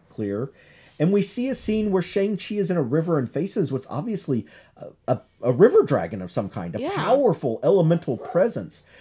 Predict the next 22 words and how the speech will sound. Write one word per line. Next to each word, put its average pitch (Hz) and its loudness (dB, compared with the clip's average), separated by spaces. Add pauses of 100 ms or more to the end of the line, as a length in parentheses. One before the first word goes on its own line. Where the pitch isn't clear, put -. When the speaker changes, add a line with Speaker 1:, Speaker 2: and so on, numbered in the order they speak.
(200)
Speaker 1:
And 151 2
of 170 0
course, 185 2
water 170 2
represents 127 -4
healing 151 0
and 98 -10
soothing. 190 -2 (500)
Um, 123 0 (160)
so 175 4
I 175 0
do 180 2
think 220 0
we're 160 0
gonna 180 2
see 175 -2
over 151 2
time 233 -4
the 131 0
comics 208 -6
mirror 196 2
that, 95 -4